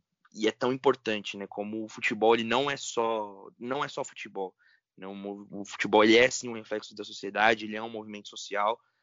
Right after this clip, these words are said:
que é muito importante, que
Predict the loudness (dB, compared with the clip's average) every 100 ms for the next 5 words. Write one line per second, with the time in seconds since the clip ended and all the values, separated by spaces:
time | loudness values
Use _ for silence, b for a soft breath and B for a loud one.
0 | _ _ _ -2 0 0 -2 -4 -2 -2
1 | -2 -4 -4 -6 -14 -18 -18 -14 -12 -12
2 | -12 -12 -12